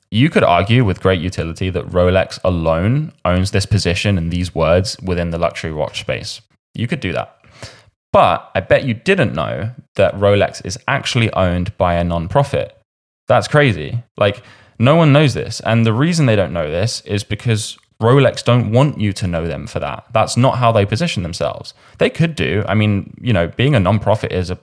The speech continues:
perfectly admirable thing for a business to be, but that's not how they want to be known. They want to be known for that luxury and high status. So there are really endless options when it comes to positioning, which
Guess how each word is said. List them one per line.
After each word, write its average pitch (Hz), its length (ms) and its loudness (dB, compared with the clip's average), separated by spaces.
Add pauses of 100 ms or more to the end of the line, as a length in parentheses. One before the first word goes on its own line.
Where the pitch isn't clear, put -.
(140)
perfectly - 560 -2
admirable 92 480 0
thing 82 240 -6
for 85 120 -10
a 87 40 -6
business 85 360 -8
to 95 80 -10
be, 98 280 -2 (540)
but 127 80 2
that's 143 200 2
not 107 220 0
how 107 120 2
they 95 100 0
want 87 120 -4
to 87 60 -6
be 85 80 -6
known. 85 300 -8 (520)
They 107 80 2
want 110 220 4
to 104 60 -6
be 104 80 0
known 95 180 2
for - 100 -12
that 92 180 -4
luxury 82 360 -6
and - 100 -6
high 82 140 -8
status. - 520 -10 (360)
So 104 380 2 (500)
there 147 120 4
are 170 80 2
really 143 400 2 (200)
endless 139 460 4
options 135 400 2
when 107 120 2
it - 80 -10
comes 101 240 0
to - 60 -8
positioning, 104 580 0
which - 240 -2